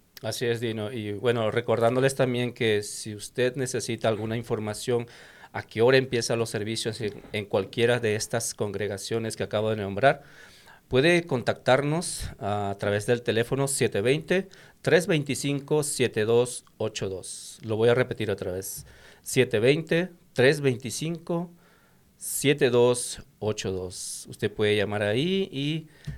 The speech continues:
le darán mayor información acerca de los servicios o las actividades que se hacen en cada una de estas congregaciones, en el cual, pues, tienen el servicio en diferentes horarios,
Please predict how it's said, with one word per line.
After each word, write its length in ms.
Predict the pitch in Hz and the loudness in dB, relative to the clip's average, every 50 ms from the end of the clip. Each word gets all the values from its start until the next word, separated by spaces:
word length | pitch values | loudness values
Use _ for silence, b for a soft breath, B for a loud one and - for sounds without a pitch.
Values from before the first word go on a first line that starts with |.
| B B B | B B B
le 100 | 107 113 | 0 2
darán 400 | 110 110 110 113 117 113 120 - | 4 6 6 6 6 4 2 -2
mayor 360 | 107 104 104 104 104 110 120 | -2 -2 -2 0 2 0 0
información 680 | 117 110 - 104 98 98 95 92 - - 110 107 113 - - | 0 -2 -2 -4 -4 -4 -4 -6 -2 -2 -2 -2 -2 -2 -6
acerca 520 | 104 - - - 110 107 - - 110 104 | -6 -4 -2 0 -2 -2 0 2 2 2
de 140 | 104 98 95 | 4 2 0
los 240 | 98 101 131 160 - | 2 2 2 2 2
servicios 720 | - 170 147 123 117 117 117 - - 123 117 113 - - | 0 -2 -2 -2 -2 -4 -4 -4 -2 0 0 0 -2 -6
o 160 | 131 113 104 | -6 -4 -4
las 180 | 107 104 - - | -4 -4 -4 -6
actividades 720 | 101 - - 113 104 101 104 104 110 110 110 110 113 - | -8 -6 -8 -8 -6 -2 0 2 2 2 2 0 -2 -4
que 140 | - 113 104 | -4 -4 -4
se 120 | - 107 | 0 0
hacen 400 | 104 107 104 - 117 110 107 104 B B B B B B B B | 0 0 0 -2 -4 -4 -6 -6 B B B B B B B B
en 200 | - 101 98 98 | -8 -6 -6 -6
cada 360 | - - - 135 143 143 135 | -8 0 6 8 10 10 10
una 200 | 135 135 131 123 | 10 8 6 4
de 80 | 120 113 | 4 2
estas 260 | 110 - - 110 - | 0 0 -4 -6 -6
congregaciones, 1040 | - 110 101 98 98 95 92 92 92 - - 101 98 98 101 101 98 - - - - | -6 -6 -4 -2 0 0 0 0 -2 -6 -6 -6 -4 -4 -4 -6 -6 -8 -10 -12 -12
en 120 | - 101 95 | -10 -10 -10
el 120 | 95 - | -10 -8
cual, 260 | - - 104 104 101 | -2 0 0 0 0
pues, 180 | 101 - 104 - | -2 -6 -6 -4
tienen 220 | - 107 104 104 | -4 -4 -4 -4
el 120 | 101 98 98 | -6 -6 -8
servicio 640 | - - 95 98 95 104 104 95 - 110 104 - | -6 -8 -8 -6 -6 -8 -6 -6 -6 -4 -4 -4
en 180 | 101 95 92 90 | -4 -6 -6 -8
diferentes 600 | 98 - 98 95 95 92 95 - 101 95 - - | -10 -8 -6 -6 -6 -6 -6 -6 -6 -8 -8 -8
horarios, 640 | - 90 90 85 87 87 - - - - - - | -10 -10 -8 -8 -10 -10 -12 -12 -14 -14 -14 -16